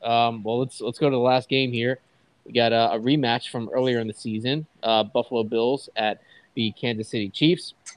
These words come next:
Uh, both teams coming off of blowout wins. Uh, you could argue that Buffalo's victory was a little bit more impressive just based on how Pittsburgh got into the playoffs. But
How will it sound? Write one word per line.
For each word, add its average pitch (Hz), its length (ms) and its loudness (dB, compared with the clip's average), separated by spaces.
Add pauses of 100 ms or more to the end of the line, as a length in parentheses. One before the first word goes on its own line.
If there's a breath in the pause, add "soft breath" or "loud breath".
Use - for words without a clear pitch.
(120)
Uh, 107 220 0 (140)
both 151 220 2
teams 156 280 -2
coming 143 220 -2
off 143 200 2 (180)
of 110 260 -2
blowout 139 360 4
wins. 139 440 -2 (920)
Uh, 127 280 6
you 123 120 6
could 135 100 0
argue 131 280 0
that 123 160 -2
Buffalo's 123 420 -2
victory 120 360 -2
was 117 260 -4 (580 soft breath)
a 123 60 0
little 143 180 4
bit 139 120 2
more 143 140 4
impressive 147 540 0
just 127 180 -10
based 123 300 -2
on 117 120 -4
how 113 240 -2
Pittsburgh 110 460 -6
got 104 180 -4
into 135 220 -4
the 135 80 -10
playoffs. 139 540 2
But 120 160 -2